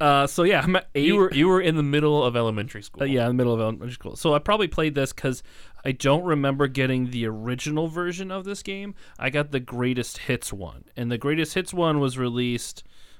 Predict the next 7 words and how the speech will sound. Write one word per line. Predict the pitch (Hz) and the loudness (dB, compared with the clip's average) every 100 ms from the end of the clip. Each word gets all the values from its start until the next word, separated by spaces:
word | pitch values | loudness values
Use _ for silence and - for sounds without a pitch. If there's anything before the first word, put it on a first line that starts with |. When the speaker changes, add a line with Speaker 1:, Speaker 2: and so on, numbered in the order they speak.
| - - | -20 -8
Speaker 1:
uh, | 104 104 104 - - | -4 -4 -4 -8 -6
in | 120 | -4
nineteen | 120 127 135 123 | -4 -4 -4 -4
ninety-seven. | 110 - - 101 - - - | -4 -8 -8 -8 -10 -18 -14
Speaker 2:
Oh, | 117 110 | -10 -8
okay. | 110 117 - _ _ | -8 -10 -18 _ _
Speaker 1:
So | - - 131 123 120 117 98 - | -6 2 4 4 4 2 0 -6